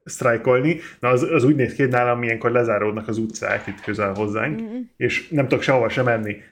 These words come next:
Speaker 1: Tehát ez is valamilyen formában erőszak.
Speaker 2: Igen.
Speaker 1: Na most a kérdés az az, hogy ez eléggé megmozgatja az embereket abban az irányba, amiben meg akartad őket mozgatni.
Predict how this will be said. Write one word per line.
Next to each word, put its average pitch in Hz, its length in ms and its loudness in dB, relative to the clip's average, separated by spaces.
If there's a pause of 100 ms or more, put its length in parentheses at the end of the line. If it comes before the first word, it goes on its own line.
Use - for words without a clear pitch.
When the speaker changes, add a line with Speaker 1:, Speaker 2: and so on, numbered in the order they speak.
Speaker 1:
Tehát 170 200 2
ez 156 120 4
is 165 240 0
valamilyen 131 560 0
formában 123 540 2
erőszak. 104 640 -4 (140)
Speaker 2:
Igen. 196 180 -12
Speaker 1:
Na 185 60 -6
most 127 140 -2
a - 60 -2
kérdés 175 300 2
az 143 100 4
az, 147 200 2
hogy 139 100 2
ez 160 240 2
eléggé 135 460 2
megmozgatja 120 600 0
az 113 120 2
embereket 113 560 0
abban 120 240 -2
az 107 120 -4
irányba, 113 340 2
amiben 110 680 0 (260)
meg 123 180 -4
akartad 104 340 -6
őket 110 260 -6
mozgatni. 107 560 -12